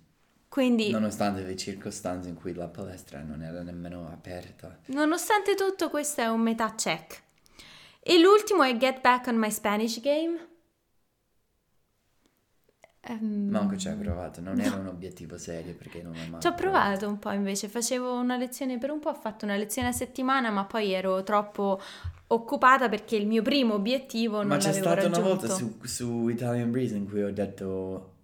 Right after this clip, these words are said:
Speaker 2: "A me non piace fare obiettivi", penso di averlo detto, proprio per questo, perché, cioè, ad esempio, quest'ultimo, Get Back on My Spanish Game, è una cosa che nella tua mente avevi detto e magari tu pensavi fosse vero, ma la realtà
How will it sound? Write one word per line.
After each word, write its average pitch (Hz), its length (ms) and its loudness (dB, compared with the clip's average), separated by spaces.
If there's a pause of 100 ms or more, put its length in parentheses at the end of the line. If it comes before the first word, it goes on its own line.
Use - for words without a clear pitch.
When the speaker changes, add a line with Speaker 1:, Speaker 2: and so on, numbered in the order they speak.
Speaker 2:
"A 104 120 -4
me 107 140 0
non 95 180 -2
piace 95 360 -6
fare 90 300 -6
obiettivi", 85 880 -10 (600)
penso 101 460 -12 (420)
di 95 120 -12
averlo 95 460 -12
detto, - 400 -16 (200)
proprio 98 400 -8
per - 160 -12
questo, 98 380 -8
perché, 76 480 -12 (520)
cioè, 82 160 -8
ad 98 60 -4
esempio, 104 400 -4
quest'ultimo, 101 680 -4
Get 107 180 -4
Back 104 240 -2
on 98 60 -6
My 95 140 -4
Spanish 87 420 -10
Game, 78 440 -14 (240)
è 110 120 2
una 127 220 6
cosa 127 240 2
che 107 300 0 (200)
nella 107 360 2
tua 104 200 -2
mente 92 400 -2
avevi 90 480 -6
detto 85 640 -4
e - 100 -10
magari 90 480 -4
tu - 180 -12
pensavi 87 580 -6
fosse 90 380 -8
vero, 82 240 -8
ma 82 160 -8
la 82 160 -10
realtà 85 600 -6